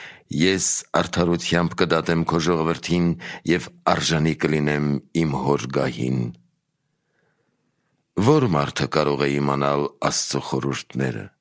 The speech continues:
և կամ ով կարող է խելամուտ լինել, թե ինչ է կամենում Տերը։ Քանզի մահկանացուների մտածումները անստույգ են,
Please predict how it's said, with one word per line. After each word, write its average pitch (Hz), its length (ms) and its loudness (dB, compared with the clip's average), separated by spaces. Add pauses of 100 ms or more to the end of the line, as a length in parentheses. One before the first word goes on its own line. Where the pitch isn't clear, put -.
(680)
և 76 220 0
կամ 73 240 0 (220)
ով 113 380 4
կարող 107 380 4
է 101 120 2
խելամուտ 92 680 2
լինել, 69 440 0
թե 90 200 0 (160)
ինչ 131 260 2
է 67 160 0
կամենում 64 600 -2
Տերը։ 53 360 -4 (960)
Քանզի 82 360 2
մահկանացուների 82 880 2
մտածումները 80 720 2
անստույգ 85 640 0
են, 67 180 0